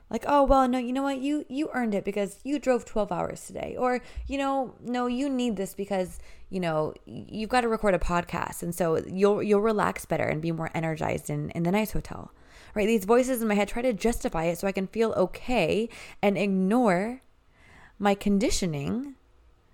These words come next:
my subconscious beliefs that say, "You're not worthy of this." Right? But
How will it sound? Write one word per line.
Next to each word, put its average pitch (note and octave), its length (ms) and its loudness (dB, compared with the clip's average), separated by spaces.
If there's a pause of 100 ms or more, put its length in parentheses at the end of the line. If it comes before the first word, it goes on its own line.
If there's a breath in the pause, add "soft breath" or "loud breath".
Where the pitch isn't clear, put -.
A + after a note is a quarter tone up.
(140)
my G3 120 0
subconscious G#3+ 460 -2
beliefs A#3+ 520 -2
that F3+ 240 -4
say, F3+ 480 -2
"You're G3+ 140 -2
not A3 180 -4
worthy A#3+ 260 -2
of E3 140 -6
this." - 500 -14 (1120 soft breath)
Right? A3 260 2
But - 260 2